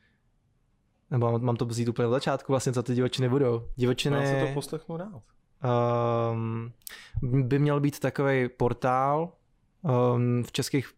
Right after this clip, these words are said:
Speaker 1: poměrech mi připadá, že to zatím nefrčí, nebo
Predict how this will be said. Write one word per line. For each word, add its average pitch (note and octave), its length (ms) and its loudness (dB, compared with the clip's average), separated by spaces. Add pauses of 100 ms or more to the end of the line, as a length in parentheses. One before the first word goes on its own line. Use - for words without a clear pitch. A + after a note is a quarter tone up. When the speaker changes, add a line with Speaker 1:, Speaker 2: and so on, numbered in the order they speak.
Speaker 1:
poměrech B2 380 2
mi B2 80 0
připadá, A#2 460 0
že A#2 140 -2
to - 440 -10 (640)
zatím A2+ 400 -6
nefrčí, A#2 520 -6
nebo A#2 320 -2